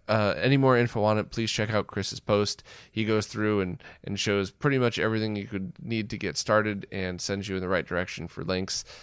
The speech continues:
Uh, and this is something that if I have time to, I would really love to take a look at, just because it's, it's so neat to see such an iconic game in a completely different way, but the same game.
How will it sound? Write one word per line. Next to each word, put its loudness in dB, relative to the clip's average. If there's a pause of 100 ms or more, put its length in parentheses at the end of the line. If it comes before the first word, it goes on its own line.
(280)
Uh, 0
and 2
this 4
is 2
something 4
that 2
if -2
I 6
have 0
time -2
to, -6
I 0
would -2
really 0
love -2
to -20
take -6
a -8
look -8
at, -8
just -12
because -6
it's, -6 (480)
it's 0
so 6
neat 2
to -8
see -4
such -4
an -4
iconic -2
game -2 (100)
in -2
a -4
completely 0
different 0
way, 4 (380)
but 0
the -2
same -2
game. -6